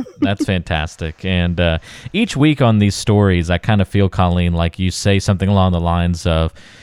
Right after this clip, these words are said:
Speaker 2: you know, "Well, we did this," or, "We tried to give them the all-star treatment, but, you know, that, that's not gonna happen for everybody." Yet every week you've got a story about, you know, one of your team members going above and beyond to help somebody, you know, accomplish their goal and jump over any hurdles that might be in the way. And so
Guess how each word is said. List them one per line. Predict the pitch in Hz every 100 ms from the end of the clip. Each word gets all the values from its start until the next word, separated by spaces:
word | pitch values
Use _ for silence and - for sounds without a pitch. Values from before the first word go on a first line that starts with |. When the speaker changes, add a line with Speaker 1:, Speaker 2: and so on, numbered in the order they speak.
| -
Speaker 2:
you | 120
know, | 98 87
"Well, | 98
we | 156
did | 156 156 131
this," | 135 135 135 -
or, | 95 85 85
"We | 90
tried | - 139
to | 139
give | 127
them | 120
the | 104
all-star | 107 110 120 107
treatment, | - 107 101 98 95
but, | - 87 85
you | 147
know, | 143 143 160
that, | 247 220
that's | 226 220
not | 196
gonna | 175 143
happen | 135 127 110
for | - 80
everybody." | 92 90 78 76 78 - - 123
Yet | 151
every | 151 143 120
week | 131 123
you've | 113 98
got | 110 98
a |
story | - 113 104
about, | 92 85 85 -
you | 117
know, | 90 82
one | 98 117
of | 110
your | 98
team | 95 110 104
members | 92 85 78 80 82
going | 107 107 98 92
above | 87 101 92
and | 90
beyond | 90 90 92
to | 80
help | 92 90
somebody, | - 87 80 85 82 80 - - -
you |
know, | 95
accomplish | 85 110 98 98 90 -
their | 85
goal | 82 95 92 92
and | 80
jump | 104 95
over | 98 90
any | 82
hurdles | 104 101 95 92
that | 87
might | 92 85
be | 90 87
in | 92 80
the |
way. | 80 92 78 80
And | 82
so | - 85